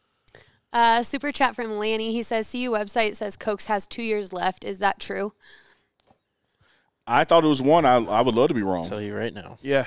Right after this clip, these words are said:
Speaker 4: uh,
Speaker 2: I would love to be wrong. I, I thought it was one.
Speaker 3: Shane Cokes, two to play two.
Speaker 2: Let's do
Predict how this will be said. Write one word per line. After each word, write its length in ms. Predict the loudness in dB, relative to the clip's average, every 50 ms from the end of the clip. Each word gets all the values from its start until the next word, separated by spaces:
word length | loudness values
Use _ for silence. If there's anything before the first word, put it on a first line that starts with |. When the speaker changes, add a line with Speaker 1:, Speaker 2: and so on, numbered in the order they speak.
| -4 -8 -8
Speaker 4:
uh, 360 | -8 -6 -6 -8 -8 -8 -2 0
Speaker 2:
I 80 | 0
would 80 | 2 4
love 140 | 4 2 2
to 40 | 0
be 60 | -2
wrong. 300 | -6 -6 -6 -8 -12 -14 -8
I, 260 | -6 -6 -4 -2 -2
I 20 | -2
thought 160 | 0 -2 -2
it 60 | -2 -2
was 120 | -4 -6
one. 220 | -8 -10 -12 -14 -18 _ _ _ _ _ _ _ _ _ _ _ _ _ _ _ _ _ _ _ _ _ _ _ _ _ _ _ _ _ _ _ _ _ _ _ _ _ _
Speaker 3:
Shane 240 | -12 -10 -10 -8 -6
Cokes, 280 | -4 -4 -4 -4 -6 -10
two 120 | -10 -10
to 60 | -8
play 160 | -6 -6 -6
two. 260 | -6 -6 -8 -10 -10 -12 -16 -20 -20 _ _ _ _ -12
Speaker 2:
Let's 140 | -10 -6 -2
do 160 | 0 2